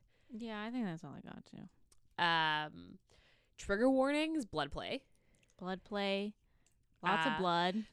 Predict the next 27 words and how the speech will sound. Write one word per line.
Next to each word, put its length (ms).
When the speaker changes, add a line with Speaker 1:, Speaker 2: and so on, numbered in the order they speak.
Speaker 2:
gory, 640
like, 160
it's 140
pretty 320
gory. 360
Speaker 1:
It's 140
a, 60
like, 140
like, 140
there's 200
a 40
lot 200
of 60
blood. 260
There's 160
blood 220
everywhere. 500
It's 220
always, 440
there's 180
always 220
blood 440
Speaker 2:
And 160
they, 100
like, 300
Speaker 1:
involved. 720
Speaker 2:
eh, 140